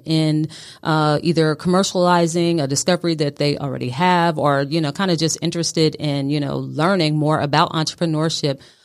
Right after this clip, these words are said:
um, they would visit our office and we would talk to them, you know, about their interest.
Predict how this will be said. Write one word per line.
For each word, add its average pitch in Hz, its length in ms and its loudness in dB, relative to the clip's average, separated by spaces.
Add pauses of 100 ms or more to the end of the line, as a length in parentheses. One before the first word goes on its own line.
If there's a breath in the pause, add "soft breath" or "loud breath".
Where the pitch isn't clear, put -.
(120)
um, 170 220 2
they 170 120 4
would 226 180 2
visit 170 260 2
our 175 200 2
office 151 500 0
and 151 160 0
we 151 80 2
would 170 120 -2
talk 151 220 -2
to 185 80 0
them, 156 320 2
you 151 120 0
know, 143 180 -2
about 143 360 0
their 180 220 0
interest. 147 600 -4